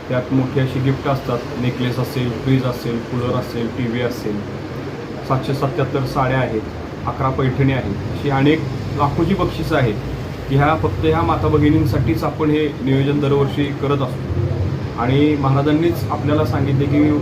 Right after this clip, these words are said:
वाढदिवसाला इतर काही कार्यक्रम घेण्यापेक्षा लोकोपयोगी कार्यक्रम घ्या की ज्या वस्तूपासून लोकांना समाजात उपयोग व्हावा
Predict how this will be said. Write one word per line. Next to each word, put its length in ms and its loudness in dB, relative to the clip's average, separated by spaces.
वाढदिवसाला 760 2
इतर 240 0
काही 240 0
कार्यक्रम 340 0
घेण्यापेक्षा 520 2
लोकोपयोगी 640 2
कार्यक्रम 440 0
घ्या 120 4
की 140 0
ज्या 240 2
वस्तूपासून 680 0
लोकांना 460 2
समाजात 400 0
उपयोग 240 0
व्हावा 260 0